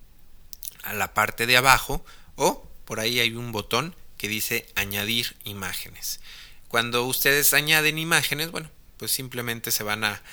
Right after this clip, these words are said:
a añadir a la, a la lista de proceso de fotos para, para corregir.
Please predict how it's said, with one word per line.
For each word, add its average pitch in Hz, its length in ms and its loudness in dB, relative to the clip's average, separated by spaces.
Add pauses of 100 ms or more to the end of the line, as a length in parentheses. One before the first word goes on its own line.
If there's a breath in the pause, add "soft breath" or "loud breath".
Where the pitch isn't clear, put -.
(380 loud breath)
a - 160 -12
añadir 107 580 -2
a 107 120 -10
la, 101 340 -8 (200)
a 107 120 -6
la 104 120 -2
lista 110 520 0 (260 soft breath)
de 98 120 -8
proceso 98 680 2 (1080)
de 101 140 -4
fotos 101 400 -4
para, 85 300 -6 (200)
para 95 180 -10
corregir. 120 560 2